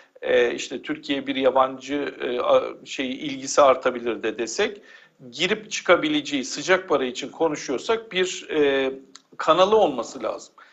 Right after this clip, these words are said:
Bu kanalda genelde swap piyasası üzerinden değerlendiriliyordu. Eğer burada bir genişleme olsa bütün bu konuştuklarımız, işte endeksin dolar bazlı değerlendirilmesi vesaire bunlar daha anlamlı olabilir. Yoksa böyle bir şey,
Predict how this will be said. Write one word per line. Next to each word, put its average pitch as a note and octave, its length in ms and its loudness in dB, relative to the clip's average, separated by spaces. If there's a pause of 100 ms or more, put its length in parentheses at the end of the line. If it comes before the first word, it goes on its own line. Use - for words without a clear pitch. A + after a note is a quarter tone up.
(240)
Bu D#3 80 -12
kanalda F#3 460 4
genelde E3+ 440 2
swap E3+ 340 0
piyasası D#3 480 -6
üzerinden D3 560 -2
değerlendiriliyordu. A2 1000 2
Eğer F3+ 320 4
burada G#3 300 -2
bir D#3 140 -10
genişleme B2+ 520 -4
olsa A#2+ 320 -4
bütün C3 260 -10
bu B2 120 -10
konuştuklarımız, B2 1000 -4 (420)
işte - 180 -2
endeksin C#3 680 -2
dolar B2+ 360 4
bazlı A#2+ 360 0
değerlendirilmesi A#2+ 920 2
vesaire A#2+ 480 0
bunlar B2+ 320 -2
daha B2+ 180 8
anlamlı A#2 460 0
olabilir. A2+ 420 -4
Yoksa F#3+ 340 0 (240)
böyle F3+ 320 4
bir - 40 -8
şey, F3 420 -2